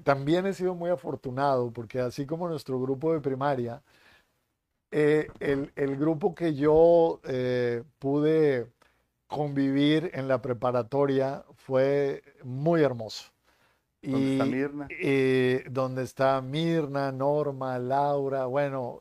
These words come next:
Speaker 1: eh, eh, unos amigos, eh, de verdad,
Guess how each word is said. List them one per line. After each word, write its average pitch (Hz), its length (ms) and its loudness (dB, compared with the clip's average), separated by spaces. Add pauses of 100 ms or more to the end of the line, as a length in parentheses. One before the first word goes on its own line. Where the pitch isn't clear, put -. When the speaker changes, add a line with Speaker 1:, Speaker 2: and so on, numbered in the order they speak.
Speaker 1:
eh, 127 440 -6 (400)
eh, 175 200 -16 (340)
unos 170 400 0
amigos, 160 640 0
eh, 170 40 -10 (200)
de 131 160 2
verdad, 139 640 4